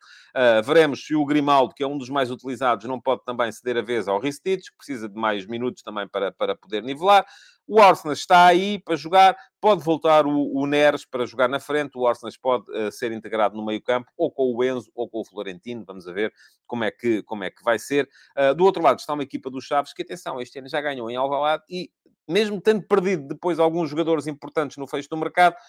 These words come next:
foi ganhar a Braga também. Teve sorte? Teve, nos dois casos. Aliás, perdeu no Porto sem espinhas. Ah, teve um bocadinho de sorte nos dois casos, mas é uma equipa competente a jogar desta maneira. A jogar,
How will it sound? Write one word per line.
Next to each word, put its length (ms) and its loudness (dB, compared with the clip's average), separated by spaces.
foi 120 0
ganhar 280 4
a 60 6
Braga 300 6
também. 300 -2
Teve 180 -4
sorte? 420 0
Teve, 200 -2
nos 140 -12
dois 160 -4
casos. 400 -4
Aliás, 300 0
perdeu 320 -2
no 120 -4
Porto 280 -2
sem 120 -6
espinhas. 360 -8
Ah, 260 4
teve 200 4
um 40 -2
bocadinho 280 0
de 60 -16
sorte 220 2
nos 120 -10
dois 160 -4
casos, 240 0
mas 100 -8
é 60 -2
uma 80 -6
equipa 260 -6
competente 640 -4
a 20 0
jogar 340 2
desta 320 0
maneira. 300 -6
A 60 -2
jogar, 280 4